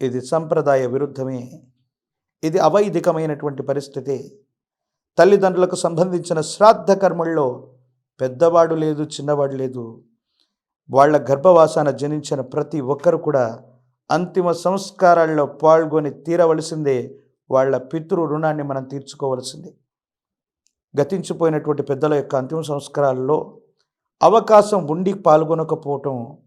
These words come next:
ఈ దోషయుక్తమైన పరిస్థితికి కారణం. ఒకవేళ మన తల్లిదండ్రులు, మన పూర్వీకులు తీవ్రమైన దాహార్తితోనో, భోజనం దొరక్కో, అవస్థలు పడుతూనో, దుర్మరణమో చెంది ఉన్నటువంటి సందర్భంలో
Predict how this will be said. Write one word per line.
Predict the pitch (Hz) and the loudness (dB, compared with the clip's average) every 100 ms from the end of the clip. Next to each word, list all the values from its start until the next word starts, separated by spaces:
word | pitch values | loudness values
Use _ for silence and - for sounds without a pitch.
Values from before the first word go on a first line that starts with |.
| _ _ | _ _
ఈ | 139 | -10
దోషయుక్తమైన | 123 131 135 156 - 143 131 | -4 -4 -4 -6 -6 -6 -6
పరిస్థితికి | 127 127 - 127 123 | -8 -10 -14 -16 -12
కారణం. | 127 123 - - _ _ _ _ _ _ _ _ | -10 -10 -12 -20 _ _ _ _ _ _ _ _
ఒకవేళ | 180 185 196 208 | 0 2 4 4
మన | 208 175 | 4 0
తల్లిదండ్రులు, | 165 170 180 175 170 170 | -2 -2 -2 -4 -4 -4
మన | 156 | -6
పూర్వీకులు | 143 151 151 147 147 131 120 - _ _ _ _ _ - | -8 -8 -8 -8 -10 -12 -12 -18 _ _ _ _ _ -10
తీవ్రమైన | 165 160 160 151 147 | -4 -2 -2 -4 -8
దాహార్తితోనో, | 120 135 139 160 156 156 156 147 143 - _ _ _ _ _ _ _ - | -4 -4 -2 -2 -4 -6 -6 -8 -8 -16 _ _ _ _ _ _ _ -8
భోజనం | 127 156 156 180 170 139 | 0 0 0 -2 -2 -4
దొరక్కో, | 143 156 - - - _ _ _ _ _ - | -2 -4 -8 -16 -16 _ _ _ _ _ 0
అవస్థలు | 139 175 - - 185 170 | 2 2 -2 -2 -2 -2
పడుతూనో, | 151 143 165 160 165 170 _ _ _ _ - | -4 -6 -8 -14 -16 -20 _ _ _ _ -18
దుర్మరణమో | 127 165 175 208 190 180 165 | -6 -4 0 2 2 -2 -4
చెంది | 160 - 156 175 190 | -6 -6 -8 -4 -6
ఉన్నటువంటి | 180 160 160 156 139 | -4 -6 -6 -8 -10
సందర్భంలో | 139 147 143 147 - 135 - | -12 -10 -8 -8 -12 -14 -14